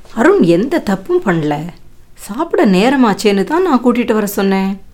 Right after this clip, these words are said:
நான் பார்க்காத குழந்தைங்க இல்ல, சுபாவம் இல்ல, விடுங்க. அதுவும் இல்லாம இந்த கிராமம், village is a safe place. Let them explore."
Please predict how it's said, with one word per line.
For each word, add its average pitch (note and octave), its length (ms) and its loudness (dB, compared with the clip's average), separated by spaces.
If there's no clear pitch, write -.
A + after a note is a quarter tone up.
நான் A3+ 260 -2
பார்க்காத F#4 560 0
குழந்தைங்க B3+ 460 4
இல்ல, G#3 300 2
சுபாவம் G3 500 2
இல்ல, C#3+ 320 -6
விடுங்க. D#4+ 460 2
அதுவும் C#4 340 -4
இல்லாம F3+ 540 2
இந்த F3+ 160 -4
கிராமம், F#3 600 -2
village A3+ 400 0
is - 120 -12
a F3 60 -8
safe D4+ 280 0
place. C4 320 2
Let - 240 -4
them G4 200 2
explore." B3 560 4